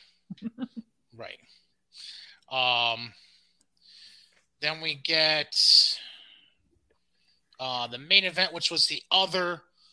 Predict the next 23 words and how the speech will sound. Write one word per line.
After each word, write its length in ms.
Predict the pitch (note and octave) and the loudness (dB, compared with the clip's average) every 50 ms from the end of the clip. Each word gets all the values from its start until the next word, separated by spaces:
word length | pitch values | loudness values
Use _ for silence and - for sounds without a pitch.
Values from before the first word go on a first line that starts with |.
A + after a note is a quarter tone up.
| _ _ _ _ _ _ - | _ _ _ _ _ _ -12
woman's 560 | C3+ D#3 E3+ E3 E3 E3 D#3+ D#3+ D3+ - - | -8 -6 -6 -4 -4 -6 0 2 2 2 2
number 220 | D#3+ D#3+ E3 D#3 | 2 -4 -8 -8
one 260 | D3 D3+ D#3 D3+ D3 C#3 - | -8 -8 -8 -8 -8 -10 -12
contender 560 | - D3 C3 - - - D#3+ D3+ C#3 C#3 - - - - | -12 -6 -2 -2 -2 -2 -2 -6 -8 -12 -14 -16 -12 -6
qualifying 640 | - E3+ D#3 D3+ D3+ - - - D3 C#3+ C#3 C#3 C#3 | -2 0 0 0 -2 -4 -6 -4 -2 0 0 2 4
match. 520 | C#3 C#3 C3+ C3+ C3+ - - - - - - - - - - - - - _ _ - | 4 4 4 4 4 2 0 0 0 -2 -8 -14 -20 -20 -20 -20 -20 -20 _ _ -8
Uh, 300 | B2+ B2+ B2 B2 B2 A#2+ | -6 -4 -4 -4 -6 -6
Dakota 400 | - C3+ - - - F3 E3+ E3 | -8 -10 -10 -10 -8 -8 -8 -8
and 100 | D#3+ D3+ D#3 D#3+ | -6 -4 -2 0
Io 160 | D#3 D#3 D3+ D3 | 0 0 0 2
take 300 | - - E3+ D#3+ - - | 2 2 2 0 -4 -4
Becky 280 | E3+ E3 E3 - D#3+ D#3+ | -4 -4 -4 -2 -2 -2
out 120 | D#3+ D3+ | -2 -2
of 60 | D3+ C#3+ | -4 -6
the 40 | - - | -10 -10
picture 260 | E3+ D3+ - - D3+ | -8 -4 -4 -4 -4
by 140 | C#3 C3+ B2+ | -4 -8 -10
putting 280 | - - D#3+ C#3+ C#3 | -10 -12 -14 -14 -12
her 100 | C3+ C3 | -12 -14
through 180 | B2 - - B2+ | -14 -14 -16 -16
the 140 | A2 A2+ A#2+ | -14 -10 -6
announce 320 | C3+ D#3 E3+ E3 D#3 - | -4 -2 0 2 2 2
table. 520 | - - D#3+ D#3 D3+ D3 D#3 D3+ C#3+ - | 2 2 0 0 -2 -6 -6 -8 -8 -10